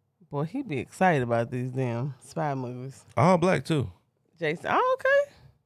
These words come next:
Speaker 2: Oh, you know I got to keep it melanin.
Speaker 1: <laughs>
Speaker 2: Gotta keep that melanin mag-, magic in there.
Speaker 1: All right.
Speaker 2: Yeah, family of spies.
Speaker 1: Spies. You, you.
Speaker 2: Yeah.
Speaker 1: I knew you was gonna go with some action something.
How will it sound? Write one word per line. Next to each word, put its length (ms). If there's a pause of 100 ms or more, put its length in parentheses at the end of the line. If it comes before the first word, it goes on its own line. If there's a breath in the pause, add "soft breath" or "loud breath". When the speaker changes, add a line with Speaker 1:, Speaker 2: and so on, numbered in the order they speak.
(120)
Speaker 2:
Oh, 100
you 80
know 120
I 60
got 160
to 40
keep 200
it 120
melanin. 460 (360)
Speaker 1:
<laughs> 960
Speaker 2:
Gotta 160
keep 180
that 140
melanin 400
mag-, 500
magic 420
in 100
there. 280 (360 soft breath)
Speaker 1:
All 200
right. 280 (100)
Speaker 2:
Yeah, 260
family 380
of 60
spies. 420 (760)
Speaker 1:
Spies. 460
You, 160
you. 340
Speaker 2:
Yeah. 100
Speaker 1:
I 60
knew 140
you 120
was 100
gonna 160
go 160
with 100
some 160
action 420
something. 380